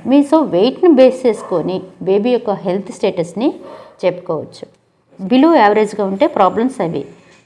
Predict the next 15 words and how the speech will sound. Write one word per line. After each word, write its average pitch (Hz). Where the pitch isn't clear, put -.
So 302
ఉండవలసిన 330
దానికన్నా 269
ఒబేస్‌లో 254
ఉన్నారా 202
అంటే 196
ఒక 160
నెలలో 220
ఐదు 233
నుంచి 285
ఆరు 208
కేజీలు 220
పెరిగిపోతున్నారా, 185
యావరేజ్‌గా 254
చూసుకున్నట్లయితే 190